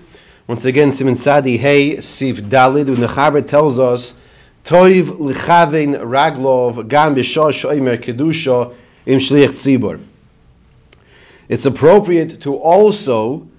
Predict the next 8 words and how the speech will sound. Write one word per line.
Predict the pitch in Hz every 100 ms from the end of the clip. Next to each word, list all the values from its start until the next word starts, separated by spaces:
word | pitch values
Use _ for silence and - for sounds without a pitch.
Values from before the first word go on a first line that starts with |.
| _ _
put | - 185
your | 170 127
feet | 190 185
together | 156 131 170 165 127 120 151 - _ _
when | 127 139
you | 139
say | 151 147
kedusha | - 135 127 202 202 151 147